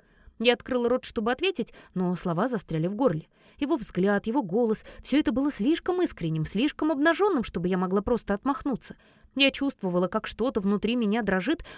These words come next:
будто Рейнард коснулся моего сердца, самой души. Он поднял руку, медленно, словно боялся спугнуть меня, и кончиками пальцев коснулся моего лица.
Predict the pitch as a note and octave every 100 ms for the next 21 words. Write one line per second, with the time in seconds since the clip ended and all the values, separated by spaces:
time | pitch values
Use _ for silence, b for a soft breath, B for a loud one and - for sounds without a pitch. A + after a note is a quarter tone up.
0 | - A3 - G3+ C4 C4 B3 - A3 G#3+
1 | C4 - A3 G3+ G#3+ - F4 - - b
2 | b - D#3+ F3 F3+ A#3 - E4 _ _
3 | _ _ _ _ B3 C4+ G4 D4+ D#4 C4
4 | B3 - F3 - G3+ C4+ E3 F3 F#3 G3+
5 | F#3+ G3+ G3+ A#3 B3 G#3 - A3 C#4 D4+
6 | - D#3+ D#3 B B - A3 A3+ G#3 A3
7 | A3+ A3+ C4 - - F3+ - A3 - F3+
8 | D#3+ D#3+ A3 - -